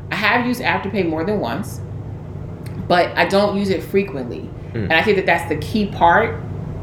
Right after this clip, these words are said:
Speaker 1: Um, I just was in financial debt for so long, you know what I'm saying, from years ago, and having climbed out of that, I really don't wanna ever be back there.
Speaker 2: Right.
Speaker 1: So it's really important to me that I don't get caught up with it.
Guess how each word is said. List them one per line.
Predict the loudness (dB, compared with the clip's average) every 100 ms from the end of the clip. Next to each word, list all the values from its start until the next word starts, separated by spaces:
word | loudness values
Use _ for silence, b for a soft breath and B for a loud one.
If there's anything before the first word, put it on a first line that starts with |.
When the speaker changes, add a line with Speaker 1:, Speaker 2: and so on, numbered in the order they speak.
| 2
Speaker 1:
Um, | 4 6 4 2 0 -4 -8 -10 -10 -10 -10 -8 0
I | 2
just | 2 2
was | 0 -2
in | 0 0
financial | 2 2 2 0 0 0
debt | 2 2
for | 0
so | 0 2
long, | 4 4 4 4 4
you |
know | 2
what | 2
I'm |
saying, | 0 0
from | -2
years | 0 2 0
ago, | 2 4 4
and | 2
having | 2 0 0
climbed | 0 0 0 0
out | 2 4 4
of |
that, | 4 4 2
I | 0
really | 2 2 2
don't | 2 2 2 0 -4 -6 -8 -10 -10 -10 -8 -6
wanna | 2 4 4
ever | 4 4 2
be | 2
back | 2 2 2
there. | 4 4 4 0 -4
Speaker 2:
Right. | 4 6 6 4 2
Speaker 1:
So | 4 4
it's | 4
really | 4 6 6
important | 4 4 2 4
to | 2
me | 4
that | 6
I | 6
don't | 4 2
get | -2 -4
caught | 2 4 6
up | 4 2
with | -2 -2 -2
it. | -6